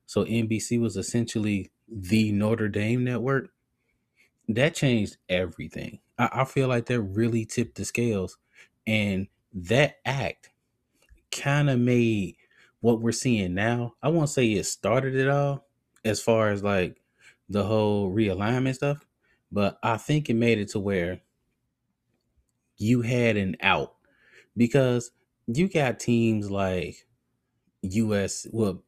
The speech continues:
you got teams like U C L A who got rivalries with Cal and Stanford and stuff like that.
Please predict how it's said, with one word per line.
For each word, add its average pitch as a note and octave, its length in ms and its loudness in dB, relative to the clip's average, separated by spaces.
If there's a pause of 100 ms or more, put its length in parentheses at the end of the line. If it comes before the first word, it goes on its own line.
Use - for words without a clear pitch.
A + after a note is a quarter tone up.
you E3 140 2
got C#3+ 180 2
teams A#2 200 2
like F#2+ 160 2
U F#2 120 -4
C E2 240 -4
L - 140 -8
A - 140 -8 (680)
who B2 120 0
got G#2 200 4
rivalries G2+ 580 0
with F2+ 240 -4 (160)
Cal G2 640 0
and E2+ 160 -6
Stanford G2+ 720 -2
and F#2 120 -4
stuff G2+ 280 -4
like G2+ 220 -2
that. G#2 240 0